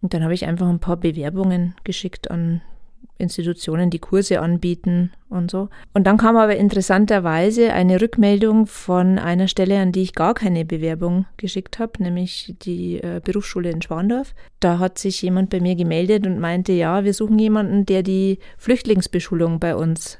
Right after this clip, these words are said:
aufbaut. Wir haben eine Klasse mit Geflüchteten", das war damals ja noch gar kein großes Thema. "Und wir wollen uns da gut aufstellen, wir wollen das irgendwie weiter aufbauen und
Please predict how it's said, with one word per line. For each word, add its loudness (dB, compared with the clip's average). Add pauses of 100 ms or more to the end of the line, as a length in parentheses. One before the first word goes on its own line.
aufbaut. -2
Wir -2
haben -2
eine -2
Klasse -2
mit -2
Geflüchteten", -2
das -6
war -6
damals -6
ja -4 (380)
noch -6
gar -4
kein -4
großes -4
Thema. 0 (500)
"Und 0
wir 4
wollen 4
uns 2
da 0
gut -4
aufstellen, 0
wir 0
wollen -2
das -6
irgendwie -2
weiter -6
aufbauen -6
und -6